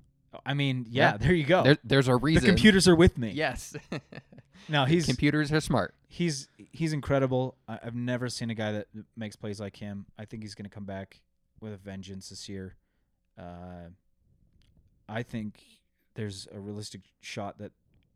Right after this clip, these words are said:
Speaker 1: the Packers winning the Super Bowl. That's not my pick, but, I mean,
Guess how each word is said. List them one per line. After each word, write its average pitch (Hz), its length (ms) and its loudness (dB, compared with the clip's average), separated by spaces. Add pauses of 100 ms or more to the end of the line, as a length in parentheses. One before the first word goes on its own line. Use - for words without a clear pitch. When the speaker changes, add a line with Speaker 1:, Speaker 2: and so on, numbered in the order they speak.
(420)
Speaker 1:
the 117 100 -12
Packers 107 340 -10
winning 104 240 -6
the 98 40 -10
Super 113 260 -10
Bowl. - 220 -18 (220)
That's 139 160 -4
not 147 100 -2
my 113 120 -2
pick, 120 420 2 (500)
but, 117 320 -4 (680)
I 110 60 -14
mean, 107 340 -6